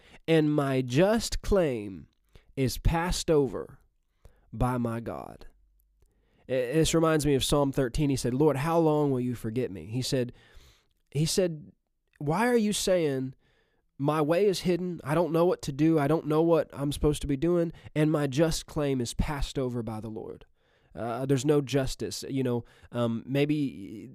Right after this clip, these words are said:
he, you're experiencing false accusation, or maybe there's something that you feel like is not right, or something that's not, that's happening that is not right.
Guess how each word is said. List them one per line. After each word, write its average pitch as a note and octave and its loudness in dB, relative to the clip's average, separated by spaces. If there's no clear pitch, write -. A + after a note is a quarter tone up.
he, C#3 -4
you're D3 2
experiencing C#3 0
false C#3 -2
accusation, A#2 -6
or G2 -10
maybe B2+ -4
there's B2 -2
something C#3+ -2
that A#2 -4
you C3 0
feel D3 2
like C3+ 0
is A#2+ -2
not B2 -2
right, A2 -6
or G2+ -10
something C#3 -2
that's A#2+ -6
not, B2 -2
that's B2 -6
happening C3+ -2
that A2+ -4
is G#2+ -8
not A2+ -6
right. D3 -2